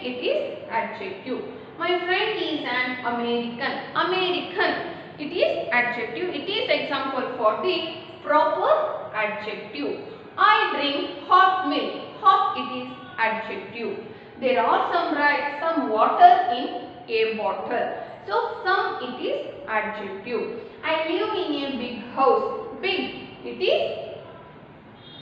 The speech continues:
adjective. Birds have two wings. Two, it is an adjective. India is a great country. Great, it is an adjective.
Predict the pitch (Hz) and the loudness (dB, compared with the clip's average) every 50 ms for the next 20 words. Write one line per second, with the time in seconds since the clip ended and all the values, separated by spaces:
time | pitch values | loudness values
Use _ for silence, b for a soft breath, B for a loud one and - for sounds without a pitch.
0 | - - 220 214 214 214 214 - 190 - 220 214 208 254 233 208 - - - - | -10 -8 -6 -6 -6 -6 -8 -8 -10 -10 -10 -10 -6 -4 -4 -4 -4 -6 -8 -10
1 | B B B B B B B B B B - - 294 311 349 381 392 - - - | B B B B B B B B B B -14 -6 0 4 8 8 10 10 8 8
2 | - - - - - - - 349 - - - - - - - - - - - 381 | 4 2 0 -2 -6 -2 2 6 6 6 8 6 4 2 0 -4 -6 -6 -2 0
3 | 381 392 415 415 403 - 294 285 311 302 262 - - - - - - - - - | 0 2 2 2 2 2 2 0 0 -2 -2 -4 -6 -8 -12 -14 -14 -16 -10 -4
4 | 392 403 403 - - - - - - 262 262 277 269 262 320 - - - - - | -2 0 0 0 0 -2 -4 -6 -6 -6 -6 -6 -4 -2 0 2 2 2 0 -2
5 | - - - - - - - 233 196 196 196 - - 160 - - - - 262 226 | -6 -8 -10 -12 -12 -12 -10 -8 -8 -8 -8 -8 -8 -8 -8 -10 -8 -6 -4 -4
6 | - - B B B B B 330 349 370 392 403 392 381 - - - 339 294 - | -4 -4 B B B B B -4 -2 -2 0 4 6 6 6 6 4 2 -2 -2
7 | 247 240 - - - 359 330 - - - 269 247 240 - - - 262 240 220 208 | -2 -2 0 0 0 0 0 -2 -2 -2 -2 -2 -2 -2 -4 -4 -6 -6 -6 -6
8 | 214 254 285 311 311 - - - - - - - - - 254 254 294 294 285 262 | -4 0 2 4 4 4 4 2 -2 -6 -8 -10 -10 -10 -10 -6 -4 -4 -4 -4
9 | 294 294 427 - - - - - - - - - - 214 214 208 202 202 - 208 | -2 -2 0 0 0 -2 -4 -6 -8 -10 -12 -12 -10 -6 -6 -4 -4 -6 -6 -8
10 | 190 185 - - 214 208 214 | -10 -10 -8 -8 -6 -6 -6